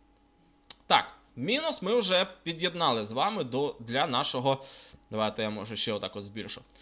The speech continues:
для, до нашого R G B світлодіоду. Тепер ми повинні з вами під'єднати ось сюди для червоного плюс, ось сюди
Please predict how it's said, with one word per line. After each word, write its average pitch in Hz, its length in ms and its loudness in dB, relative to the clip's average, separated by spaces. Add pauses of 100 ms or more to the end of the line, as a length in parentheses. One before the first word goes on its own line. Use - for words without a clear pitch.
(220)
для, 135 420 0
до 147 260 0
нашого 147 560 0
R 131 180 2
G 120 280 -4
B 151 320 0 (100)
світлодіоду. 120 680 -2 (520)
Тепер 220 440 8
ми 226 140 2
повинні 196 500 2
з 170 100 -4
вами 156 360 4 (1040)
під'єднати 175 680 4
ось 226 380 4
сюди 180 440 2 (400)
для 143 260 4
червоного 135 680 0
плюс, 247 360 -2 (300)
ось 202 220 4
сюди 170 460 2